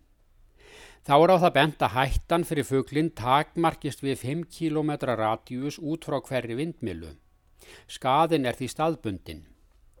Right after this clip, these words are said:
En rannsakendur hafa veitt í athygli að alltaf þegar hreiðurstæði losnar úr ábúð nærri vindmyllunum koma nýir fuglar úr nálægum eyjum og setjast þar að. Þeir lenda svo í hakkavélinni eins og fyrri ábúendur.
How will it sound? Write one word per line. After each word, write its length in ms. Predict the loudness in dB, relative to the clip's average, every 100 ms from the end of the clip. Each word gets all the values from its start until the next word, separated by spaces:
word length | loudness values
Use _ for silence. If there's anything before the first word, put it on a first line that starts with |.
| -20 -20 -6
En 80 | 0
rannsakendur 720 | 4 4 2 0 0 -2 0
hafa 160 | 2 4
veitt 220 | 2 0
í 60 | 2
athygli 540 | 2 2 -4 -4 -4 -4
að 220 | 0 0
alltaf 340 | 0 -2 -4 -2
þegar 300 | -2 -2 -2
hreiðurstæði 840 | -2 0 -2 -4 -2 -2 0 -2
losnar 540 | 0 -2 -2 -4 -2 0
úr 80 | 0
ábúð 540 | 2 0 -2 -6 -6 -8 -20 -12
nærri 440 | -4 -2 -2 -2 -2
vindmyllunum 720 | -4 -4 -2 0 0 0 -2 -10 -20 -6
koma 200 | -2 0
nýir 400 | 0 -4 -4 -4
fuglar 400 | -2 -4 -2 -2
úr 80 | -2
nálægum 600 | 0 0 2 0 -2 -2 -4
eyjum 380 | -4 -4 -6 -10 -14
og 100 | -12
setjast 400 | -10 -10 -10 -10
þar 160 | -6 -4
að. 160 | -4 -8 _ _ _ _ -20 -10
Þeir 140 | -2 0
lenda 280 | 0 0 -2
svo 160 | 0 0
í 80 |
hakkavélinni 680 | -2 -2 -2 0 -2 -2 -4
eins 140 | -6 -8
og 80 |
fyrri 240 | -6 -6 -2
ábúendur. 720 | -2 -2 -6 -12 -12 -12 -18